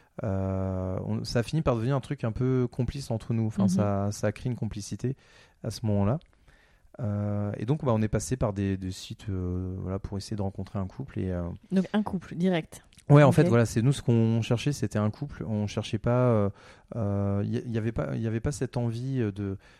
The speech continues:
Speaker 1: par exemple, d'une fille, parce que, euh, c'est, s'il y avait un déséquilibre pour elle et que, euh, en plus, euh, voilà, enfin, moi, ça, ça correspondait pas forcément à, à mes valeurs, en fait. J'avais quand même des valeurs, euh, qui, qui commençaient à naître autour du, ben, on va,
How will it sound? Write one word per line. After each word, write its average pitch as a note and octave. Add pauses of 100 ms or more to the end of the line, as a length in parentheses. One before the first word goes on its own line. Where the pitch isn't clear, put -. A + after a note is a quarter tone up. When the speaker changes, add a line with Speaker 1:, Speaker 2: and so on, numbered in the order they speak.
(140)
Speaker 1:
par A2
exemple, A2
d'une A2+
fille, B2+
parce G#2+
que, G#2+
euh, G2 (340)
c'est, G#2+
s'il -
y -
avait G#2+
un A2
déséquilibre G#2+
pour A2+
elle A2+
et G2+
que, G2+ (420)
euh, G2
en F#2+
plus, -
euh, F#2+
voilà, G2
enfin, G2+
moi, G#2+
ça, A2 (120)
ça -
correspondait A2
pas A#2+
forcément A#2+
à, G2 (520)
à G#2
mes G#2
valeurs, A2+
en A#2
fait. A#2
J'avais G#2+
quand C#3+
même D3
des A#2
valeurs, B2
euh, G#2+
qui, -
qui -
commençaient B2
à A#2+
naître C3+
autour B2+
du, A2+
ben, G#2
on G2
va, G2